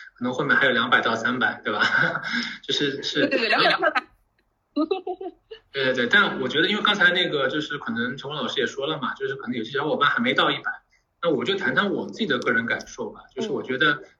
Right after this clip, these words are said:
Speaker 1: 因为 Danny 已经讲了，就是比较重要的就是一个是选准赛道，另外的话一个就是专注，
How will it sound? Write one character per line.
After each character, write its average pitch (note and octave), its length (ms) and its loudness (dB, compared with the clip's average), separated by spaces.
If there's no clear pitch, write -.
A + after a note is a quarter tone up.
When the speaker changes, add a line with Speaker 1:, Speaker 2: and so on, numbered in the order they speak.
Speaker 1:
因 C#3+ 80 -10
为 E3+ 60 4
Danny G#3 160 4
已 E3 80 -2
经 F3+ 120 -4
讲 - 240 0
了， - 120 -2
就 C#3 100 -8
是 C#3+ 180 -10
比 B2 80 2
较 C#3+ 80 4
重 G#3+ 180 -2
要 F3 80 2
的 C#3 80 -2
就 D#3 140 -6
是 C#3 180 -4
一 A2+ 100 -2
个 E3+ 80 2
是 D#3+ 160 0
选 C#3+ 200 -4
准 - 240 -4
赛 - 180 -2
道， - 460 -2
另 F3 120 -2
外 E3 100 4
的 D3 140 0
话 C3+ 180 2
一 A#2+ 120 0
个 - 80 -4
就 D3+ 100 -4
是 - 100 -4
专 F3 200 2
注， - 320 -6